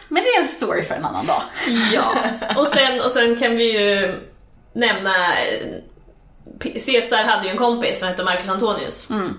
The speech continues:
Speaker 2: Och det är lite tack vare honom och, eh, Augu-, framtida Augustus som, som det inte riktigt blir,
Speaker 1: Nej.
Speaker 2: eh, någon republik sen.
Speaker 1: Det Caesar har satt igång är ju helt enkelt en, det har gått för långt mot ett en,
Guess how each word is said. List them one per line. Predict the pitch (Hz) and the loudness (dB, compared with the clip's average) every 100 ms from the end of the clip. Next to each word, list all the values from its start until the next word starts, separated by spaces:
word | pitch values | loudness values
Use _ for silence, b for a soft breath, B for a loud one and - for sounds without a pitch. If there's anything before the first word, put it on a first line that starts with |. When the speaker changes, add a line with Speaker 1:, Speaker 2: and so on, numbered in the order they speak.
| - B B B | -12 B B B
Speaker 2:
Och | - | -6
det | 220 | -2
är | 226 | 2
lite | 233 226 285 | 2 2 -2
tack | 247 196 196 | 0 -2 0
vare | 190 | 0
honom | 185 175 165 | 0 0 -2
och, | 185 180 - - 165 | -2 -6 -10 -8 -4
eh, | 156 156 147 147 185 B B B B B - | 0 0 0 0 -4 B B B B B -8
Augu-, | - 196 220 202 | -4 -2 -2 -4
framtida | 196 240 233 - 220 202 | 0 0 0 -2 -2 0
Augustus | 208 226 247 - 147 - | 0 0 -2 -4 -4 -2
som, | 214 - | -4 -4
som | - 170 | -4 -4
det | 175 | -4
inte | 175 143 269 | -4 -2 0
riktigt | 233 - 202 | 0 -6 -10
blir, | - - - - - | -6 -4 -4 -8 -8
Speaker 1:
Nej. | 214 220 | -4 -2
Speaker 2:
eh, | - - - | -4 -8 -8
någon | 185 | -6
republik | 160 160 - - - | -6 -8 -12 -14 -14
sen. | - - | -14 -8
Speaker 1:
Det | 196 220 220 | -2 0 0
Caesar | 240 233 220 | 0 0 0
har | |
satt | 190 170 | 0 -2
igång | 196 202 185 175 | -2 -2 -2 0
är | 180 | 2
ju | 180 | 2
helt | 165 160 165 | 0 -2 -4
enkelt | 156 156 165 - | -6 -4 -4 -2
en, | 151 151 B B B - - - | -4 -6 B B B -16 -10 -4
det | 190 | -2
har | |
gått | 196 185 - | 0 -4 -8
för | - 220 196 185 | 0 2 2 2
långt | 202 190 175 165 - | 0 0 -4 -8 -6
mot | 190 190 185 - | -4 -2 -2 -4
ett | 170 | -4
en, | 196 175 160 | -2 -2 -2